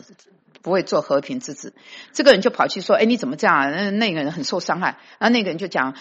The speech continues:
：“呃，我们是基督徒啊，去年他就，他又不是汤许，这样是很 dishonest，是不诚实啊。这个我们是基督徒，不可以这样。”嗯，就回来呢，那个人又转回来，啊，他又觉得说他又没有不诚实，嗯，嗯，嗯，啊，来回几次，他很受伤害。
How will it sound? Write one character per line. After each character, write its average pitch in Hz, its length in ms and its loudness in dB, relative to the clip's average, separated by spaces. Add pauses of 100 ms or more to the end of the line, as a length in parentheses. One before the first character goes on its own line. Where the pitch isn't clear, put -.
：“呃， 214 80 4
我 151 60 4
们 185 80 -4
是 208 100 -8
基 214 160 -4
督 214 60 0
徒 170 140 -2
啊， 139 120 4
去 240 180 -4
年 156 160 -2
他 185 140 0
就， 185 140 -2
他 240 160 4
又 214 40 4
不 180 120 -6
是 190 100 -6
汤 190 200 0
许， - 120 -8
这 240 100 2
样 202 100 4
是 190 120 -2
很 156 140 -6
dishonest， 170 580 0
是 175 120 -6
不 202 120 -12
诚 165 240 -4
实 - 160 -8
啊。 131 120 -6 (260)
这 254 120 8
个 202 80 8
我 151 80 2
们 175 80 -2
是 202 120 -8
基 208 120 -4
督 190 60 2
徒， - 140 -8
不 - 120 -10
可 214 120 -2
以 - 40 -2
这 190 100 0
样。” 147 140 2
嗯， 147 340 -6 (240)
就 285 140 8
回 214 140 6
来 185 120 6
呢， 196 120 2
那 202 680 -2
个 196 100 2
人 170 60 0
又 208 60 0
转 139 240 4
回 165 140 2
来， 143 100 2 (280)
啊， - 80 -4
他 311 120 6
又 294 100 6
觉 208 140 2
得 214 80 4
说 208 120 2
他 277 160 4
又 247 80 6
没 208 80 2
有 196 60 0
不 202 120 -6
诚 175 240 -6
实， 143 280 -8
嗯， 190 120 -4
嗯， 175 180 -8
嗯， 147 100 -10 (180)
啊， 202 100 2
来 190 240 4
回 196 120 0
几 - 160 -8
次， 147 300 -8
他 190 140 0
很 131 120 -8
受 151 140 -4
伤 147 200 -4
害。 143 180 -4